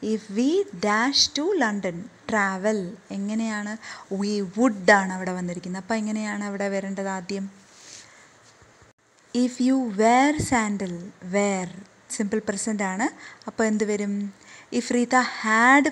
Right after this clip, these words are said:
forgotten, perfect, past perfect ആണ്. അപ്പൊ എന്ത് വരും? If they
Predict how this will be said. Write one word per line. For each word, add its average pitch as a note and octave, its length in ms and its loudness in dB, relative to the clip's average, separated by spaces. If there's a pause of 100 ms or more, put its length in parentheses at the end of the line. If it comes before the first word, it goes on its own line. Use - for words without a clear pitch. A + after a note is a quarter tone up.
forgotten, G3+ 520 0 (500)
perfect, A3+ 520 4
past G#3+ 360 2
perfect A3 480 -2
ആണ്. G#3+ 140 -4 (380)
അപ്പൊ F#3+ 140 -4 (100)
എന്ത് G#3 240 -4
വരും? G3+ 240 -4 (680)
If C4+ 100 4 (140)
they C4+ 100 6